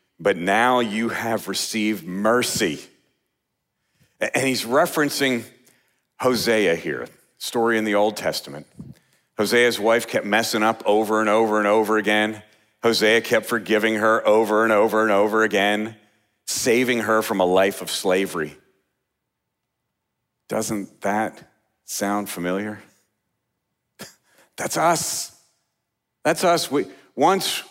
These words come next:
we were not a people. We didn't deserve mercy. <laughs> We didn't belong to God.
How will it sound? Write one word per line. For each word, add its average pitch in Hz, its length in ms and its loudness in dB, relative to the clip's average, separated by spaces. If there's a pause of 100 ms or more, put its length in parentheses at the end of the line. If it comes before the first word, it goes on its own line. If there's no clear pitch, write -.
(180)
we 165 160 2
were 170 140 4
not 165 360 4 (320)
a 123 80 0
people. 160 640 -2 (320)
We 156 120 0
didn't 175 520 -2
deserve 165 640 0
mercy. 139 800 0 (1040)
<laughs> - 60 -4 (680)
We - 140 0
didn't 220 220 0
belong 202 400 4
to 165 80 0
God. 78 360 0